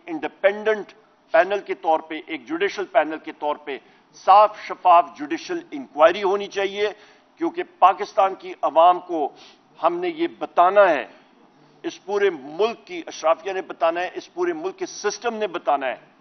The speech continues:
कि mandate चोरी नहीं हो सकता और जो कोई ये करेगा उस पे भी उनको कैफर किरदार तक पहुंचाया जाएगा।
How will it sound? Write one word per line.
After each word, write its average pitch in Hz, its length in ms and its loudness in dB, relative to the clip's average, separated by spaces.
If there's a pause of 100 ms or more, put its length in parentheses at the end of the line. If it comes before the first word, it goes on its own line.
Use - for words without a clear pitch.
(520)
कि 160 80 -6
mandate 165 920 -2
चोरी 175 380 -2 (280)
नहीं 180 440 -4
हो 180 160 0
सकता 147 380 0
और 151 320 -4
जो 175 240 -2
कोई 196 200 -12
ये 180 140 -6 (220)
करेगा 196 420 2 (680)
उस 180 140 -2 (100)
पे 208 80 -2
भी 190 180 -10
उनको 170 320 -6
कैफर 160 400 -6
किरदार 143 580 2
तक - 220 -6
पहुंचाया 170 460 2
जाएगा। 190 400 2